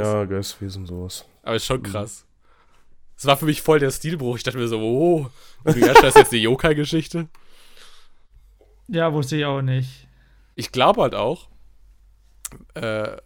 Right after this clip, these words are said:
Speaker 2: Fans würden bestimmt anhand von den Charakterdesigns sofort sehen, wer die Eltern von den jeweiligen Charakteren da sind. Ich erkenne sowas nicht. Aber ich glaub trotzdem, dass die Kinder halt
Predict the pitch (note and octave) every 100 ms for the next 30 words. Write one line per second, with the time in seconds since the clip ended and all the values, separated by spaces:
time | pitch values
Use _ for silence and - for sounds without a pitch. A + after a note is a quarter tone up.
0 | _ - B2+ C#3+ D#3+ - - - A#2+ A#2+
1 | C3 B2 - C#3 D3 C3+ A#2+ A#2+ A#2+ A#2
2 | C3 - B2 A2+ G2+ G#2+ A2 - - A2+
3 | G#2 C3 C3+ - A2 C3 C#3 C3 - -
4 | - G#2 A#2+ A#2 G#2+ A#2 D#3+ C#3+ - C#3
5 | B2+ A#2 B2+ B2+ B2+ B2+ B2 C#3 C3+ -
6 | C3 C3 C3 C#3+ D3 - _ _ _ -
7 | - - A#2+ - B2 A#2+ A#2 A2 A#2 C3+
8 | D#3+ - - - - - B2+ C3 A#2+ C#3
9 | C3+ E3+ - A#2+ A#2 A2+ - - B2+ -
10 | C#3+ C#3 C3 B2 -